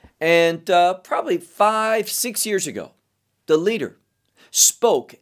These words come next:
a very good and strong message against homosexuality, simply saying it is not acceptable for the people of the faith and that we need to speak against it.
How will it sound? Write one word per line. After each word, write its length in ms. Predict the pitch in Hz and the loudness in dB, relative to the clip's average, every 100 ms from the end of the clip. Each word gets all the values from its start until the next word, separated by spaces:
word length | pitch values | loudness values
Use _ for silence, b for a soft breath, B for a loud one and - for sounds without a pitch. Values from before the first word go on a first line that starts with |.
| - | 2
a 160 | 165 | 2
very 600 | 127 107 117 220 220 180 | 0 -10 0 2 4 0
good 560 | 120 90 90 175 233 233 - | -2 -8 2 2 2 -2 -8
and 160 | 143 135 | -6 -4
strong 600 | - - 185 196 196 - | -6 -2 0 0 0 -6
message 640 | 151 170 - 87 - - _ _ _ _ | -6 -6 -6 -14 -14 -18 _ _ _ _
against 440 | 160 135 127 143 - | -2 0 -2 -4 -8
homosexuality, 1000 | 127 135 139 160 156 170 175 202 139 123 | -8 -6 -6 -6 -6 -2 0 0 -2 -6
simply 380 | - 190 190 | -6 -6 -6
saying 440 | 170 143 135 135 131 b b b - | -8 -8 -8 -12 -16 b b b -4
it 120 | 147 | -2
is 240 | 123 104 | -2 -4
not 420 | 107 156 180 185 - | -4 0 0 0 -6
acceptable 920 | 147 - 170 160 127 107 110 104 b b | -6 -2 -2 -2 -6 -4 -4 -4 b b
for 260 | - - 131 | -12 -4 -4
the 100 | 113 | -4
people 380 | - 131 - 117 | -8 -10 -6 -6
of 100 | 101 | -6
the 80 | |
faith 380 | 107 - 113 107 - | -10 -6 -6 -8 -10
and 140 | 123 | -4
that 140 | 120 110 | -2 -2
we 200 | 127 175 | 0 0
need 240 | 180 165 | 0 -4
to 100 | 143 | -6
speak 480 | 123 - 156 139 - 127 | -8 -6 -6 -6 -6 -6
against 420 | 120 123 107 - | -4 -4 -6 -10
it. 160 | - | -14